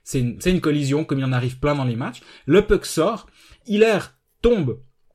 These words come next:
Mais c'est comme quand un gardien prend le puck sur le casque. À ce moment-là, les arbitres ont pour mission de laisser le rebond. Si ça tape le casque et un joueur marque immédiatement, il t'arrête pas le jeu entre le, le, le puck qui tape le casque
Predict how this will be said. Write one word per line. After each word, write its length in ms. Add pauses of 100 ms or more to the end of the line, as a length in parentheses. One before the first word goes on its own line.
(200)
Mais 80
c'est 160
comme 200
quand 280 (220)
un 100
gardien 320
prend 160
le 80
puck 200
sur 120
le 80
casque. 420 (460)
À 80
ce 100
moment-là, 420 (240)
les 120
arbitres 260
ont 60
pour 500
mission 480
de 80
laisser 420
le 60
rebond. 400 (460)
Si 160
ça 160
tape 180
le 80
casque 300
et 40
un 120
joueur 200
marque 240
immédiatement, 680 (160)
il 120
t'arrête 300
pas 140
le 80
jeu 160
entre 220
le, 280
le, 160
le 240
puck 220
qui 200
tape 220
le 100
casque 360